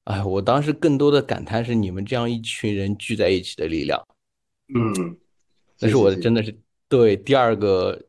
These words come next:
Speaker 1: 惊喜时刻。那么我觉得第三个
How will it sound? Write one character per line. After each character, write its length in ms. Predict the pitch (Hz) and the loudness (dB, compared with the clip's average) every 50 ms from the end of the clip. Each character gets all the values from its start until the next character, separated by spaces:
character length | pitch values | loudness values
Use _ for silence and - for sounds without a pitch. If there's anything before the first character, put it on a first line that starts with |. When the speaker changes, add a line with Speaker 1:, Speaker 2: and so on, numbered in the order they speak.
| _ _ _ - _ _ | _ _ _ -20 _ _
Speaker 1:
惊 220 | - - 117 110 | -6 -2 0 0
喜 180 | 107 113 - 95 | 0 -2 -6 -12
时 160 | - - - | -12 -12 -12
刻。 320 | - - 101 92 85 - - _ _ - - - - _ _ | -8 -6 -6 -6 -6 -8 -12 _ _ -20 -20 -20 -20 _ _
那 100 | - 123 | -4 0
么 180 | 123 117 113 107 | 0 2 2 2
我 80 | 104 98 | 2 0
觉 140 | 104 113 | 0 -2
得 100 | 117 113 113 - | -2 -4 -8 -10
第 160 | - 156 147 | -6 -4 -4
三 380 | 123 - - 151 139 139 147 147 | -4 -2 -2 0 0 2 2 2
个 480 | 139 127 113 107 95 80 69 - _ | 2 4 4 4 2 2 -2 -4 _